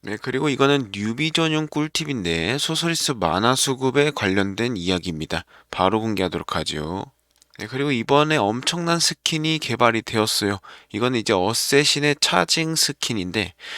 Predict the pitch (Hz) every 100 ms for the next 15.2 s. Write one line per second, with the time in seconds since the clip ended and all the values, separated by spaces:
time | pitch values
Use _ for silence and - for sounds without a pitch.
0 | - - 160 160 165 156 143 151 - 147
1 | 143 127 110 135 151 156 - - 147 -
2 | 147 143 131 110 98 101 95 139 143 135
3 | - - 131 135 - 107 139 143 - 143
4 | 139 139 107 98 95 87 80 78 - -
5 | - - - 92 110 135 131 107 - 90
6 | - 90 98 - 113 - 104 95 - 135
7 | 113 101 - - 120 123 92 - 113 90
8 | - 90 95 - _ _ _ _ _ -
9 | 101 113 120 160 - 113 104 135 147 156
10 | 147 127 98 98 110 98 92 92 98 95
11 | 98 - 87 87 95 131 135 - - 180
12 | 175 160 127 127 139 139 90 104 123 165
13 | 185 170 170 165 165 156 - 147 - 135
14 | - 135 127 - 98 98 98 92 95 90
15 | 98